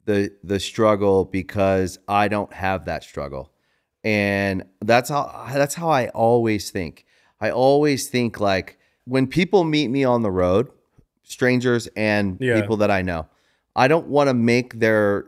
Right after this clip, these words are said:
Speaker 1: journey harder.
Speaker 2: No.
Speaker 1: I wanna make their journey easier as they relate to me. And that's how I look at the world at my age.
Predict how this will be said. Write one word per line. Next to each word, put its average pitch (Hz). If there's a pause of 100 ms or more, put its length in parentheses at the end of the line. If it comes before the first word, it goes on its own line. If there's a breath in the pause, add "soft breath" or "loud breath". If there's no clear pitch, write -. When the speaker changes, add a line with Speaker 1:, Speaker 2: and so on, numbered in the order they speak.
Speaker 1:
journey 107
harder. 87 (340)
Speaker 2:
No. 117 (120)
Speaker 1:
I 110
wanna 127
make 120
their 113
journey 104
easier 87 (400)
as 104
they 104
relate 95
to -
me. 82 (640)
And 110
that's 123
how 143
I 113
look 110
at 95
the 95
world 82
at 110
my 110
age. 85